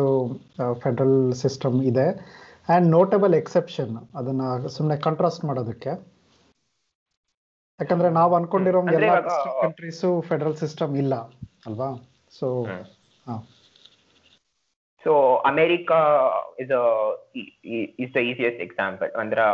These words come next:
Speaker 2: ಕೊಡಕ್ಕೆ, ಕೊಡ್ಬೇಕು ಅಂದ್ರೆ, and after that ಜರ್ಮನಿ ಇದೆ, ಆಸ್ಟ್ರೇಲಿಯಾ, ಕೆನಡಾ, ಆ,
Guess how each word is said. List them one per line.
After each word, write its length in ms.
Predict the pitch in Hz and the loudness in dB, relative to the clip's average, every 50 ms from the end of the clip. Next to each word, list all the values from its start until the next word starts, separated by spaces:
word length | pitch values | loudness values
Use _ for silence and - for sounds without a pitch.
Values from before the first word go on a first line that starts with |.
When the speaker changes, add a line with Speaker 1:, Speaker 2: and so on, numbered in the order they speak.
| 92 - | 0 0
Speaker 2:
ಕೊಡಕ್ಕೆ, 360 | - 110 110 107 107 - - | -2 0 0 0 0 -2 -8
ಕೊಡ್ಬೇಕು 420 | - - 113 101 95 104 101 - 101 | -6 -6 -6 -4 -4 -6 -6 -6 -6
ಅಂದ್ರೆ, 340 | 104 107 110 110 113 113 | -2 0 0 0 0 -2
and 80 | 113 104 | -6 -10
after 440 | - - 120 113 110 - 117 120 123 | -4 -2 0 0 0 0 -2 0 2
that 100 | 117 117 117 - - | 0 0 -2 -2 0
ಜರ್ಮನಿ 500 | 139 120 117 120 117 117 117 113 113 110 | 0 0 0 0 -2 -4 -4 -4 -6 -6
ಇದೆ, 220 | 101 101 107 110 | -2 0 0 2
ಆಸ್ಟ್ರೇಲಿಯಾ, 1300 | 98 - - 107 104 - - - 120 117 113 107 107 104 - _ _ 104 107 107 107 - 131 - _ _ | 2 2 2 0 0 -2 -4 -2 -2 -2 -2 -2 -6 -10 -12 _ _ -2 0 0 0 -2 -4 -8 _ _
ಕೆನಡಾ, 760 | - 113 110 110 110 107 101 104 107 110 110 - - - _ _ _ _ - - - - _ _ _ | -2 0 0 0 -2 -2 -2 0 0 0 0 -2 -6 -14 _ _ _ _ -20 -20 -20 -20 _ _ _
ಆ, 80 | 214 | 0